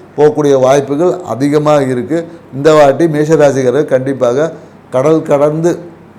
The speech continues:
பயணிக்கக்கூடிய வாய்ப்புகள் இருக்கு. மேலும் பார்த்தீங்கன்னு வச்சுக்கோங்க, இந்த மேஷராசி இந்த காலகட்டத்தில் வாகனத்திற்காக,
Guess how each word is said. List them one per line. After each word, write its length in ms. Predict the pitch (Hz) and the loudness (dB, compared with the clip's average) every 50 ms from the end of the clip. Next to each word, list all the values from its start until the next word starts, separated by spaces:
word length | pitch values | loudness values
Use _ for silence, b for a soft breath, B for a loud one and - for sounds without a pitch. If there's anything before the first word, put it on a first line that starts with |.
| - - | -4 -2
பயணிக்கக்கூடிய 640 | 135 139 143 147 131 143 135 - 127 131 127 127 120 | -2 -2 -2 -2 -2 -2 -2 -2 -4 -4 -4 -2 0
வாய்ப்புகள் 520 | 123 131 139 139 135 143 143 131 127 123 | 2 2 0 0 -2 -4 -4 -4 -4 -4
இருக்கு. 280 | 120 117 92 117 110 - B B B B B - | -6 -6 -8 -10 -10 -12 B B B B B -6
மேலும் 520 | 147 175 190 208 208 202 220 240 220 180 | -2 2 6 6 6 6 6 4 4 4
பார்த்தீங்கன்னு 440 | 185 175 160 160 165 175 190 190 170 | 2 2 4 4 2 2 2 0 0
வச்சுக்கோங்க, 260 | 151 170 165 160 156 | 0 -2 -2 -2 -2
இந்த 140 | 151 156 175 | -2 0 0
மேஷராசி 380 | 190 202 202 190 185 175 165 | 2 4 4 4 4 4 4
இந்த 300 | 180 185 175 165 165 175 | 2 0 0 0 0 2
காலகட்டத்தில் 540 | 170 175 170 170 165 165 160 170 185 190 185 B B B B B B - - 117 120 | 4 4 4 6 4 4 4 2 0 0 -2 B B B B B B -20 -18 -4 0
வாகனத்திற்காக, 1160 | 147 151 170 190 196 196 208 202 185 151 156 - 160 - - 160 151 143 131 151 160 160 | 4 4 6 6 4 4 2 2 2 2 0 0 0 2 2 2 4 4 4 2 2 2